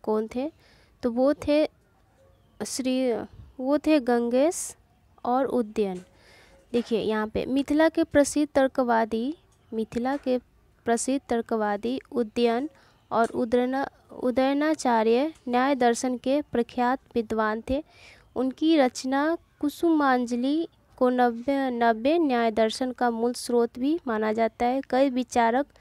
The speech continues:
उदयन को नव्य न्याय दर्शन संप्रदाय का वास्तविक संस्थापक मानते हैं, जबकि कुछ विचारक गंग से, गंग से जिन्होंने नव्य न्याय दर्शन को संग्रहित किया था,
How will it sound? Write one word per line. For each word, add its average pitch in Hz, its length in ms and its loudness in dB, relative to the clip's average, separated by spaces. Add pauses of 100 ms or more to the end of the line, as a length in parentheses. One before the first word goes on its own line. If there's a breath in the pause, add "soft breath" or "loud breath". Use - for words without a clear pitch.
(420 soft breath)
उदयन 269 440 2
को 262 220 4
नव्य 240 540 4
न्याय 247 400 2
दर्शन 240 640 0
संप्रदाय 240 640 0
का 285 160 2
वास्तविक 233 460 0
संस्थापक 247 680 -2
मानते 214 380 -6
हैं, 277 240 -2
जबकि 262 500 -2 (520 soft breath)
कुछ 320 240 -2
विचारक 269 440 2
गंग 247 280 0
से, 247 440 0 (1400 soft breath)
गंग 277 300 0
से 277 560 -2
जिन्होंने 247 640 0
नव्य 254 440 0
न्याय 240 320 2
दर्शन 226 400 0
को 285 180 -2
संग्रहित 233 500 -4
किया 208 300 -2
था, 269 280 -6